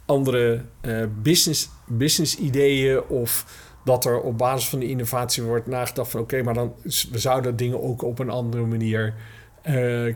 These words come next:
kunnen gaan doen. Hè, de, de, dus eigenlijk heb je daar altijd de, de onverwachte factor waar mensen helemaal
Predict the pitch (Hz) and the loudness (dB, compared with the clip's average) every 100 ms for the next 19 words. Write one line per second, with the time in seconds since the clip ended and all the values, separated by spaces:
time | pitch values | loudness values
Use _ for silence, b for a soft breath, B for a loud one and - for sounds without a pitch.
0 | - 151 131 120 127 156 131 92 110 127 | 0 2 2 0 0 2 2 2 -2 0
1 | 156 135 123 - 135 120 127 - B B | 2 2 -2 -2 -4 -2 -2 -4 B B
2 | B _ - - 139 107 160 151 139 147 | B _ -18 -8 -6 0 0 2 0 -2
3 | - 131 143 139 165 - 156 120 - 190 | -2 -2 0 0 -2 -2 -2 -2 2 2
4 | 190 135 139 - 117 - 160 - 165 160 | 2 0 -2 -4 -4 0 -2 0 -2 0
5 | 135 135 135 - 135 147 135 131 | 0 0 0 0 0 0 0 -2